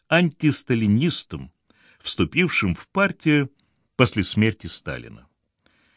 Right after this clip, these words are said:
После смерти Ленина масса людей вступала в партию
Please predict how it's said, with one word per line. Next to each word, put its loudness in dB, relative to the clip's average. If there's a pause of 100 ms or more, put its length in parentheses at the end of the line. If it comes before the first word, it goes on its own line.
(400)
После 6
смерти 4
Ленина 2 (440)
масса 4
людей 2
вступала 0
в -20
партию 2